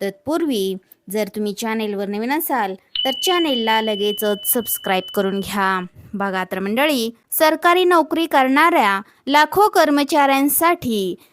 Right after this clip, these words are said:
एक आनंदाची बातमी समोर आली आहे.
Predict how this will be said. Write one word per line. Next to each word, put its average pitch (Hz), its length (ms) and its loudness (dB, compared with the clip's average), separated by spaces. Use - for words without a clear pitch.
एक 339 200 -4
आनंदाची 339 720 2
बातमी 254 420 0
समोर 220 340 0
आली 196 280 0
आहे. 196 520 -2